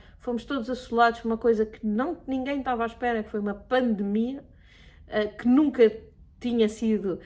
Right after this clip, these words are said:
eh, vivida, pelo menos nas nossas vidas, e que de repente,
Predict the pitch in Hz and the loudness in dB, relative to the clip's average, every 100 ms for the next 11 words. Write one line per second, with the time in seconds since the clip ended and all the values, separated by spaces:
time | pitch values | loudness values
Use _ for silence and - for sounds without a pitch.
0 | - - 156 185 226 226 202 233 208 202 | -18 -12 -6 0 2 2 2 2 0 0
1 | 202 208 214 190 180 175 170 202 202 185 | -2 -2 -2 -4 -8 -8 -6 -6 -4 -8
2 | 185 196 240 285 277 - - - - - | -6 -4 -2 -4 -8 -16 -20 -20 -20 -20
3 | - 254 240 277 262 330 302 302 277 269 | -4 -4 2 2 4 2 2 0 -2 0
4 | 247 294 | -2 -6